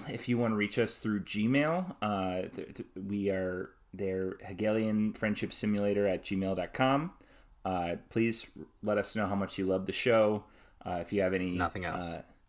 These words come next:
Speaker 1: any good leads on Wikipedia articles.
Speaker 2: Always
Speaker 1: if you wanna,
Speaker 2: down.
Speaker 1: if you wanna come on the show and you're an expert in something, even a semi-expert, like, but if you have, like, a title, we'll,
Speaker 2: Yeah.
Speaker 1: we'll, we'll take you.
Speaker 2: Yeah.
Speaker 1: Um,
Speaker 2: Especially if that thing of expertise is, uh, Wikipedia.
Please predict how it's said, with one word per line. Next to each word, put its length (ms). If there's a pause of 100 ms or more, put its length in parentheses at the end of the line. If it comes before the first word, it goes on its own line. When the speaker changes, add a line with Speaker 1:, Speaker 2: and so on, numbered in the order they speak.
(200)
Speaker 1:
any 200
good 180
leads 800
on 320
Wikipedia 480
articles. 640 (220)
Speaker 2:
Always 320
Speaker 1:
if 60
you 60
wanna, 120
Speaker 2:
down. 60 (200)
Speaker 1:
if 140
you 100
wanna 140
come 180
on 140
the 80
show 380
and 180
you're 100
an 160
expert 500
in 140
something, 540 (160)
even 560 (100)
a 120
semi-expert, 920 (220)
like, 240
but 120
if 120
you 100
have, 140
like, 160
a 20
title, 580
we'll, 140
Speaker 2:
Yeah. 160
Speaker 1:
we'll, 240
we'll 140
take 260
you. 200 (440)
Speaker 2:
Yeah. 200
Speaker 1:
Um, 200 (340)
Speaker 2:
Especially 600
if 140
that 240
thing 540
of 240
expertise 720
is, 240
uh, 180
Wikipedia. 600